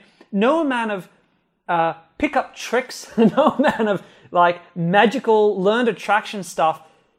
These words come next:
can overcome this social rule of dating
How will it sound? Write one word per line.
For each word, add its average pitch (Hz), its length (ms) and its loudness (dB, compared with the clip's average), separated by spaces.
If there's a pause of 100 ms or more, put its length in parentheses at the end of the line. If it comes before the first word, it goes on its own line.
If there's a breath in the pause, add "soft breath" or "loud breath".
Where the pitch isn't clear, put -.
(100)
can 208 180 -2
overcome 208 640 0
this 202 240 -8
social 196 520 -4
rule 175 380 -2
of 156 140 -8
dating 170 400 -6